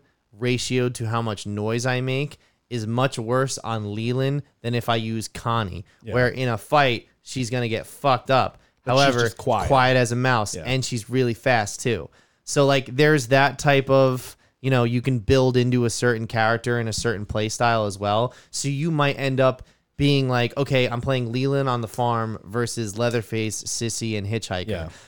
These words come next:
Speaker 1: Okay, so that means for me, if they're gonna play the meta, I gotta do this, this, and this. So it might eventually go that way. You don't know yet because
Speaker 2: Yeah.
Speaker 1: this is, you know what I mean? Like,
Speaker 2: But there's, like, one way to escape <coughs> predominantly?
Speaker 1: No, no, no.
Speaker 2: No.
Speaker 1: So for, all right.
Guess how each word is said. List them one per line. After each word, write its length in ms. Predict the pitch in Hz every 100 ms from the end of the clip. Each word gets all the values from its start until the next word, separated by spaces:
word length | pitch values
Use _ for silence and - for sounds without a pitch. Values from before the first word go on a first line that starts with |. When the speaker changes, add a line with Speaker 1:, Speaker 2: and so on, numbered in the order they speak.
| -
Speaker 1:
Okay, 220 | - 127
so 140 | 117 123
that 180 | 127 127
means 380 | 123 123 117 - _
for 120 | -
me, 380 | 120 139 131 120
if 140 | 110 -
they're 160 | 123
gonna 180 | 123 123
play 240 | - 127 120
the 100 | 107
meta, 360 | 120 120 107 92
I 160 | 123
gotta 200 | 123 120 107
do 400 | 117 113 107 - _ _ _
this, 240 | 135 123
this, 200 | 127 120
and 80 | 120
this. 140 | 113 -
So 180 | 135
it 100 | 156
might 320 | 160 156 165 139
eventually 580 | 123 143 143 127 120 113
go 320 | 131 131 123
that 260 | 110 104
way. 140 | 117 120
You 140 | 123
don't 180 | 135 127
know 160 | 147 139
yet 260 | 113 107
because 220 | 110 113 104
Speaker 2:
Yeah. 40 |
Speaker 1:
this 140 | 107 107
is, 220 | 95 - _ _ _
you 80 | 120
know 60 | 131
what 100 | 123
I 60 |
mean? 180 | 120 120
Like, 220 | 117 110
Speaker 2:
But 100 | -
there's, 180 | 165 170
like, 140 | 185 120
one 380 | 123 135 143
way 120 | 131 127
to 120 | 110
escape 420 | 107 - 113 151
<coughs> 240 | 262 -
predominantly? 600 | - 165 156 165 165 165 170
Speaker 1:
No, 180 | 160
no, 80 | 139
no. 200 | 139 131
Speaker 2:
No. 40 | 117
Speaker 1:
So 440 | 117 139 135 127 - - _ _ _ _ _ _ _
for, 320 | - 147 139
all 80 | 135
right. 240 | 131 104